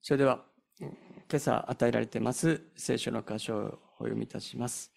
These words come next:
えー、新約聖書、マタイの福音書、九章の、お、三十五節から三十八節。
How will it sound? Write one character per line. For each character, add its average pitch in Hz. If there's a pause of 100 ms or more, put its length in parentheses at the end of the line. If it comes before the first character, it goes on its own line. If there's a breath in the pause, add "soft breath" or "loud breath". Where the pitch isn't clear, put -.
(800 soft breath)
え 120
ー、 -
新 147
約 160
聖 151
書、 131
マ 143
タ 156
イ 131
の 117
福 -
音 120
書、 - (340)
九 165
章 120
の、 139 (460)
お、 117
三 123
十 110
五 -
節 -
か 123
ら 131 (240)
三 104
十 110
八 110
節。 -